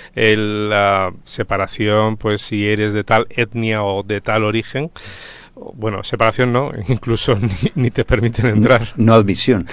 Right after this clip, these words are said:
Speaker 1: <laughs> No admisión, ¿no? <laughs> Separación ya radical. En cambio, bueno, esta es una de las garantías y una de las,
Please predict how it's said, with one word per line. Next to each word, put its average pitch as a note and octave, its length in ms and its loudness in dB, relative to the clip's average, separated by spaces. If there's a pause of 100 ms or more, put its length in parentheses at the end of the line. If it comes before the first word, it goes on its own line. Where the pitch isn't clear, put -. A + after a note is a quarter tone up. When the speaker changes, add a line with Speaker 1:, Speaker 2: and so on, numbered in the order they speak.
Speaker 1:
<laughs> G#2+ 140 -10
No A2+ 180 4
admisión, B2 680 0
¿no? F#3+ 140 -6
<laughs> D3+ 120 2
Separación A#2 560 -2
ya A#2+ 120 4
radical. A2 540 2 (680)
En G#2+ 80 -4
cambio, B2+ 480 6
bueno, A#2 240 4
esta A2+ 180 2
es C#3+ 100 4
una D#3 120 4
de C3 60 4
las G2+ 160 0
garantías G#2 680 2
y B2 160 0
una E3 240 4
de D3 100 4
las, G#2 440 2